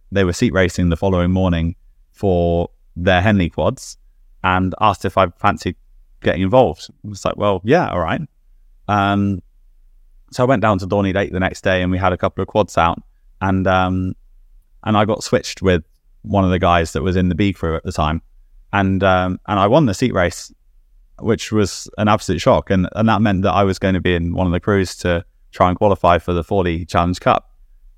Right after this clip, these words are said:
And I didn't qualify. So that was two thousand and nine. That was, um, my first ever run down the Henley track. We didn't qualify. Um,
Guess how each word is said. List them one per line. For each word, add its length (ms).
And 500
I 80
didn't 220
qualify. 420
So 140
that 160
was 120
two 120
thousand 260
and 80
nine. 240
That 120
was, 180
um, 380
my 120
first 360
ever 140
run 180
down 200
the 40
Henley 240
track. 420
We 100
didn't 180
qualify. 460
Um, 560